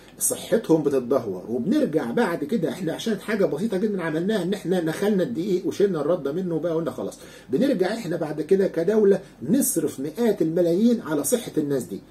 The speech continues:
سواء هم بيصرفوا على حساب الدولة او سواء هم بيصرفوا على نفسهم. لكن لو احنا غيرنا في بلدنا، ودي سهلة جدًا، جعلنا العيش كله يبقى بالدقيق كامل، عيش بني كده كامل كله بنخالته وبتاع،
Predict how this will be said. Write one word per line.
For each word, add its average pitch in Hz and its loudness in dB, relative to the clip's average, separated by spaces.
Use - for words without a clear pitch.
سواء 156 2
هم 143 2
بيصرفوا 120 2
على 120 0
حساب 151 -2
الدولة 151 2
او 160 0
سواء 135 -2
هم 143 0
بيصرفوا 123 -2
على 120 -2
نفسهم. 101 -10
لكن 196 6
لو 170 8
احنا 170 2
غيرنا 165 4
في - -8
بلدنا، 120 -2
ودي 185 2
سهلة 170 2
جدًا، 107 -2
جعلنا 180 0
العيش 160 4
كله 131 4
يبقى 156 0
بالدقيق 127 -2
كامل، 117 2
عيش 104 0
بني 123 2
كده 123 2
كامل 156 2
كله 135 6
بنخالته 127 2
وبتاع، 123 -4